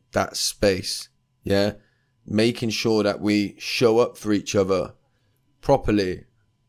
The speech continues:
i-, you know, in, in, in a proper manner. And when health gets back and we can go out and,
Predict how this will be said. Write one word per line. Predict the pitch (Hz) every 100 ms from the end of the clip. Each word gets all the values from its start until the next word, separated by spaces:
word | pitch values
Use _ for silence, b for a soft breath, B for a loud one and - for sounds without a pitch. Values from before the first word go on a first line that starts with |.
| -
i-, | 104 -
you | 110
know, | 101 92
in, | 80 104
in, | - 113 -
in | 107
a | 101
proper | - 113 104
manner. | 110 110 98 92 -
And | 95 104
when | 101 101
health | - 110 104 -
gets | 107 -
back | 104 98 -
and | 95
we |
can | 92 95
go | 104 98
out | 98 -
and, | 98 98